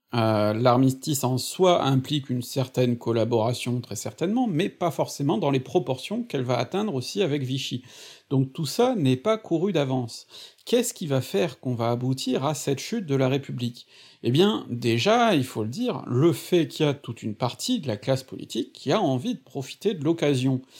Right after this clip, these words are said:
Euh, la Troisième République, si vous connaissez un peu son histoire, dès le départ, elle était très critiquée dans ses institutions, parce que c'était des institutions de compromis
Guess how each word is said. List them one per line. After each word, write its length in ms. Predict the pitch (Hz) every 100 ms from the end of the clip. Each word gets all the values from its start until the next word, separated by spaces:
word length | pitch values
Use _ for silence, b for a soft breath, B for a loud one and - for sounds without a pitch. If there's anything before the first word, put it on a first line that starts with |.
| B B B 107
Euh, 460 | 113 110 110 113
la 260 | 120 127 120
Troisième 500 | - 135 120 131 123
République, 800 | 120 110 - 127 214 240 - _ _ _ -
si 280 | - - 165
vous 160 | 139 135
connaissez 400 | 143 135 131 143
un 100 | 123
peu 140 | 135
son 200 | 127 95
histoire, 520 | 98 - 196 208 208
dès 240 | 123 120 185
le 80 | 160
départ, 460 | 143 143 151 120
elle 60 | 120
était 220 | 120 123
très 280 | - - 120
critiquée 480 | - 120 127 190 175
dans 100 | 131
ses 220 | - 131
institutions, 580 | 131 - - 123 208 214
parce 140 | 120
que 60 | -
c'était 160 | -
des 160 | 160 135
institutions 560 | 127 - 127 135 160 196
de 80 |
compromis 640 | - 160 139 143 135 190